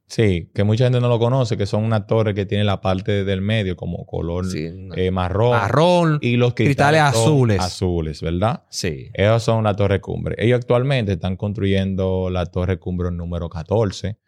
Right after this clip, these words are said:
Speaker 2: Que va a
Speaker 1: Pero
Speaker 2: estar lista para el veinticuatro.
Speaker 1: para el veinticuatro, finales, vamos a decir. Es una torre, o como obviamente ellos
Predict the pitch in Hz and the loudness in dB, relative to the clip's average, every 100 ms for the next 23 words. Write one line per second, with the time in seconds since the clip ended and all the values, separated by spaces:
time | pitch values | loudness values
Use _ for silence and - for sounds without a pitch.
0 | _ - 92 90 92 117 123 120 117 120 | _ 0 2 4 4 4 2 2 2 2
1 | 117 110 104 92 - 104 92 98 92 90 | 2 2 2 0 0 2 2 2 2 2
2 | 85 85 107 120 101 85 85 - 85 98 | 0 -2 2 2 2 0 -6 -6 -2 2
3 | 104 85 85 85 85 85 85 120 98 107 | 2 2 0 -2 -2 -2 0 0 0 -4
4 | _ _ _ _ _ - 98 98 95 - | _ _ _ _ _ -4 2 2 2 -2
5 | 101 101 95 98 98 98 95 98 98 95 | -2 -2 0 0 2 2 0 0 -2 0
6 | 95 92 95 98 98 95 98 92 92 | -2 0 2 2 0 0 0 0 0